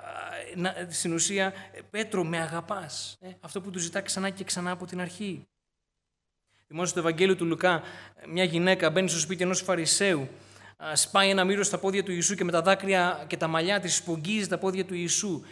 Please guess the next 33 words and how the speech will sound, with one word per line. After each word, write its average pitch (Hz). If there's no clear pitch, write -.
Και 185
στην 175
ένσταση 196
των, 160
α, 160
Φαρισαίων 196
εκεί 180
πέρα, 185
όπου 175
ήταν 196
όλα 196
μια 202
χαρά 196
στη 196
ζωή 160
τους, 180
απαντάει 185
ο 226
Ιησούς, 185
"Σε -
όποιο 208
του 214
συγχωρέθηκαν 185
πολλά, 139
πολύ 165
αγαπά". 135
Ε, 151
να 165
πώς 202
θα 190
αγαπήσεις 160
τον 143
Θεό 135